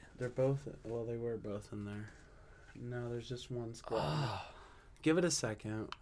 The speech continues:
Speaker 1: and I'll kick 'em out. They just need to poop.
Speaker 2: Gross. Okay. Um, what
Speaker 1: Well,
Speaker 2: were we
Speaker 1: what
Speaker 2: saying?
Speaker 1: am I gonna get out?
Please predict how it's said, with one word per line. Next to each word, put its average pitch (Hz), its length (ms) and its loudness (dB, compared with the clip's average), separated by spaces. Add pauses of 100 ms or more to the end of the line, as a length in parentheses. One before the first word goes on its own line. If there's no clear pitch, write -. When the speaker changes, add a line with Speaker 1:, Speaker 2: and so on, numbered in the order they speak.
(140)
Speaker 1:
and 120 160 0
I'll 117 240 0
kick - 160 -10
'em 101 100 -4
out. 104 240 -4 (840)
They 123 120 0
just 117 100 -4
need 123 120 4
to 110 80 0
poop. 104 280 -2 (1500)
Speaker 2:
Gross. 80 440 6 (880)
Okay. 113 380 12 (920)
Um, 107 360 10
what 107 120 10
Speaker 1:
Well, 139 100 10
Speaker 2:
were 135 80 10
we - 60 6
Speaker 1:
what 135 120 10
Speaker 2:
saying? 143 100 10
Speaker 1:
am 143 60 10
I 135 80 10
gonna 131 200 4
get 123 180 2
out? 147 360 6